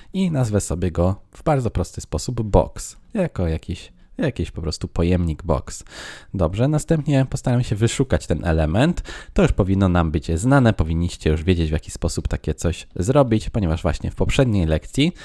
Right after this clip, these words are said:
pokazałem document, get element by I D, czyli jak gdyby znajdowanie elementu po jego I D,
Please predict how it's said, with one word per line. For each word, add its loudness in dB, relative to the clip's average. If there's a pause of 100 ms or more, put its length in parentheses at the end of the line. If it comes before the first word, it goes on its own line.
(280)
pokazałem 2
document, 2 (260)
get -2
element 0 (200)
by 0
I -2
D, -4 (540)
czyli -4
jak 0
gdyby 0
znajdowanie 2 (100)
elementu 0
po -2
jego -2 (120)
I -4
D, -2